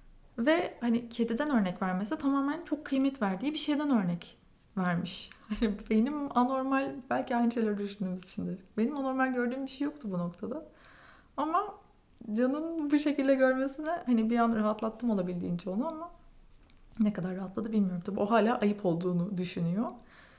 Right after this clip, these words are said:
Fakat bence ayıp değil, dediğim gibi. Anlayabildiklerimiz, anlayamadıklarımız, anlayamadıklarımız bizi hatalı yapmıyor. Tabii ki empati kurmak güzel. Fakat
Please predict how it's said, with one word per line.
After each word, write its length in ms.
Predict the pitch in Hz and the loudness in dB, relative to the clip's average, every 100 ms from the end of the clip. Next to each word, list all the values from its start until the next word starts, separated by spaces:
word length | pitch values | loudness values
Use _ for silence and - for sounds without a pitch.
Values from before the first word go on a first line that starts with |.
| - - - - | -20 -20 -20 -8
Fakat 300 | 311 277 277 | -2 -2 0
bence 240 | 285 240 | 0 2
ayıp 260 | 240 240 - | 2 0 0
değil, 280 | 214 208 - | 0 0 0
dediğim 320 | 185 196 190 | 2 2 2
gibi. 320 | 175 165 208 - - - - - - _ - | 2 0 -4 -8 -20 -20 -20 -20 -20 _ 2
Anlayabildiklerimiz, 1200 | 302 320 320 285 277 262 254 254 247 247 240 - - | 4 4 0 0 0 2 2 4 6 6 4 -6 2
anlayamadıklarımız, 840 | 233 247 254 233 208 196 202 185 180 | 4 4 4 2 2 0 0 0 0
anlayamadıklarımız 960 | - 285 294 285 269 269 254 240 233 208 | 2 4 2 2 2 2 2 4 4 0
bizi 280 | 214 226 | 0 0
hatalı 400 | 226 226 220 214 | 0 -2 -4 -2
yapmıyor. 500 | 202 196 - 175 160 165 - - _ _ - - - - | 0 -2 -2 -2 0 -4 -8 -20 _ _ -20 -20 -20 -18
Tabii 260 | - 349 320 | -4 0 0
ki 80 | - | 2
empati 400 | 226 226 220 - | 2 4 0 -2
kurmak 400 | - 175 170 - | -4 -2 -4 -2
güzel. 360 | 175 175 170 220 - - - - | -2 0 -2 -6 -16 -20 -20 -10
Fakat 440 | - 240 254 247 | -6 -4 -4 -6